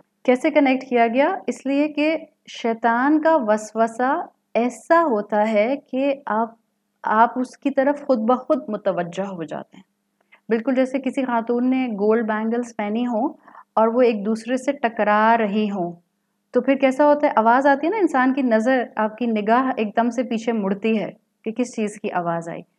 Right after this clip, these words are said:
इसी तरह से अल वसवास ऐसा whisper शैतान का जो आपकी attention grab कर ले, जो आपकी attention ले ले, जो आपको अपनी तरफ मुतवज्जे कर दे। तो ये तीसरा point है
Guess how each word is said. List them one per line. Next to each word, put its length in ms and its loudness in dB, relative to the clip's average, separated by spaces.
इसी 180 -2
तरह 220 2
से 220 -2
अल 380 2
वसवास 840 -2
ऐसा 280 -4
whisper 580 -2
शैतान 520 -6
का 220 -2
जो 180 -4
आपकी 500 -2
attention 760 -2
grab 540 4
कर 140 0
ले, 200 -4
जो 140 0
आपकी 320 2
attention 720 -2
ले 300 2
ले, 240 -4
जो 80 2
आपको 360 2
अपनी 300 -2
तरफ 280 0
मुतवज्जे 640 0
कर 180 -2
दे। 200 -10
तो 140 -4
ये 140 0
तीसरा 460 -2
point 420 -4
है 280 -2